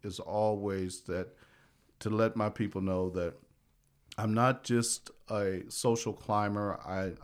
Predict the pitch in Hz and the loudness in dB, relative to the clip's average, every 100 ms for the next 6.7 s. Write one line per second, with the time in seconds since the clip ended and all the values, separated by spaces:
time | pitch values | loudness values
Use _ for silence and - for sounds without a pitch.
0 | 82 90 92 110 107 - 107 - 104 98 | -8 -4 -2 0 -2 -6 -8 -2 0 0
1 | - 101 101 95 101 - 101 - 104 95 | 0 -2 -2 -4 -10 -8 -10 -2 -2 0
2 | 95 95 101 101 92 92 - 98 98 101 | -2 -2 -2 -2 -4 -6 -4 -2 0 0
3 | 202 202 185 190 190 185 190 - - - | 0 -2 0 0 2 0 -4 -12 -14 -16
4 | - - 104 98 92 87 82 76 - 82 | -18 -8 -2 0 2 0 -2 -6 -10 -14
5 | 73 71 - 73 76 69 92 98 101 101 | -12 -14 -14 -12 -12 -6 -4 -2 -2 -4
6 | - - 95 92 87 90 | -6 -4 0 0 -2 -4